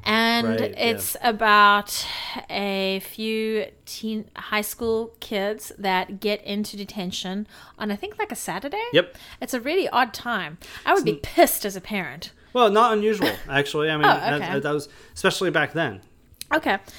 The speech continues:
Speaker 1: I, yeah. I, I guess that's how they got the parents' attention, 'cause I would be pissed.
Speaker 2: Well, the kids' attention, too, 'cause they
Speaker 1: Yeah.
Speaker 2: lost their Saturday.
Speaker 1: Yeah.
Speaker 2: Right?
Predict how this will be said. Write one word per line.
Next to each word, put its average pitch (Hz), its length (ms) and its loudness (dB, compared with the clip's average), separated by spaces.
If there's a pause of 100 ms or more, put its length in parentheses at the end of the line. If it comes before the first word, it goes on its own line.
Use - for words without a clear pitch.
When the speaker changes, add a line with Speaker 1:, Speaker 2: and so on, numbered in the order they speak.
(420)
Speaker 1:
I, 220 140 -2
yeah. 190 340 -4 (340)
I, - 200 -10
I 190 100 -8
guess 202 240 -4
that's 196 220 -6
how 190 120 -6
they 185 160 -6
got 185 220 -8
the - 80 -12
parents' 185 480 -8
attention, 208 540 -10 (340)
'cause 196 200 -8
I 165 100 -12
would 160 100 -14
be 196 100 -10
pissed. - 280 -10
Speaker 2:
Well, 196 120 8
the 165 80 2
kids' 233 220 2
attention, 120 460 -4
too, 185 280 2
'cause 113 180 -6
they 135 200 0 (100)
Speaker 1:
Yeah. 110 160 -6
Speaker 2:
lost 113 200 -2
their 127 120 -4
Saturday. 147 600 0
Speaker 1:
Yeah. 214 240 -2
Speaker 2:
Right? 131 200 0